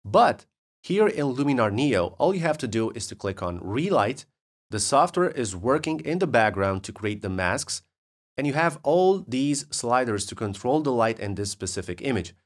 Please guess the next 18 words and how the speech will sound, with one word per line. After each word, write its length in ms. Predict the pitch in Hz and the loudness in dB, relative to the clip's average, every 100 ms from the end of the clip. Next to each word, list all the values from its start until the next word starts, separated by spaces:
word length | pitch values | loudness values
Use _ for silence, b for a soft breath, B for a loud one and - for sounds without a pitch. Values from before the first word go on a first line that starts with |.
| - | -10
So 140 | - | -6
if 180 | 135 190 | -4 0
I 60 | - | 0
use 320 | 147 170 123 | 2 0 0
this 240 | 120 170 | 0 0
slider, 420 | - 107 92 87 98 | 0 0 -2 -4 -6
the 80 | 110 | -2
software 360 | 180 196 214 | 2 2 2
knows 400 | 190 131 123 101 | 0 2 2 0
what's 240 | 98 139 190 | 0 -2 0
in 80 | 175 | -2
the 80 | |
foreground, 640 | 139 - 170 156 107 92 92 | -2 0 0 2 0 -2 -4
so 200 | - 107 | -2 -2
it 100 | 107 | -2
only 320 | 117 123 147 131 | -2 -2 -2 -2
affects 460 | 117 120 107 - | -2 -2 -2 -4
me. 300 | 104 104 85 | -2 -2 -4